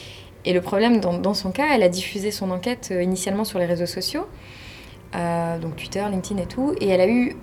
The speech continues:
très vite énormément de réponses, mais de gens qui, en grande majorité, je crois qu'on avait quatre-vingts, quatre-vingt-cinq pour cent de gens qui avaient déjà lu un livre numérique ou qui en lisaient régulièrement. Et à un moment dans le projet, elle m'a dit, « Écoute, euh, voilà, j'ai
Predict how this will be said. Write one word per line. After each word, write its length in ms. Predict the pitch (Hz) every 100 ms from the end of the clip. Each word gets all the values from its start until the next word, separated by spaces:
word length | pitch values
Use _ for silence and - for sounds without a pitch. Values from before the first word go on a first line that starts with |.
| - - - -
très 180 | - 247
vite 420 | 214 339 - - - - -
énormément 460 | 262 269 254 226 220
de 40 |
réponses, 440 | 202 190 302 349 220
mais 240 | 226 - 233 - 185
de 180 | 196
gens 260 | 185 240 320
qui, 220 | - 208
en 80 | 170
grande 300 | 170 330 320
majorité, 460 | 262 220 202 196 247
je 60 |
crois 120 | - 185
qu'on 160 | 180
avait 320 | 185 202 220 208
quatre-vingts, 380 | 208 - 196 214
quatre-vingt-cinq 460 | 196 202 196 262
pour 140 | 247 -
cent 140 | 247
de 80 | 214
gens 160 | 202 233
qui 180 | -
avaient 140 | 233 247
déjà 220 | 220 196
lu 100 | 214
un 60 | 226
livre 140 | 202
numérique 340 | 190 180 - 202
ou 40 |
qui 140 | -
en 80 | 196
lisaient 260 | 190 190 233
régulièrement. 480 | 226 190 196 175 240 - - - - - - - -
Et 100 | 190
à 40 | 180
un 40 |
moment 200 | 190 240
dans 60 | 233
le 60 |
projet, 280 | - 214 247
elle 120 | 285
m'a 100 | 240
dit, « 120 | 202 220
Écoute, 300 | - 349 -
euh, 80 | 214
voilà, 240 | 233 269
j'ai 420 | 208 202 196 208